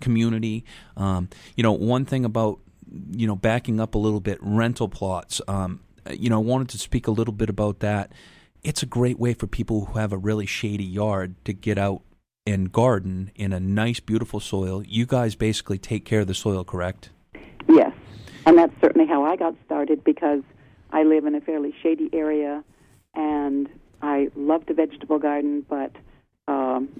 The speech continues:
Speaker 2: everything grew two feet too tall and didn't
Speaker 1: Right.
Speaker 2: produce very much, and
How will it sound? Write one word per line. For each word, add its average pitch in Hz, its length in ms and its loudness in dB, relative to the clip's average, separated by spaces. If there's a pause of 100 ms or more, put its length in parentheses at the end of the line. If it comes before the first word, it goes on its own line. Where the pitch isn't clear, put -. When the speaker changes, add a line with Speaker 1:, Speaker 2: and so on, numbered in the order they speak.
Speaker 2:
everything 151 340 2
grew 139 300 -2
two 165 180 -2
feet 151 320 -4
too 143 140 -2
tall 139 520 -2
and 135 300 -4
didn't 147 160 0
Speaker 1:
Right. 107 80 -4
Speaker 2:
produce 170 380 -2
very 139 200 -6
much, 131 260 -6 (180)
and 135 320 -2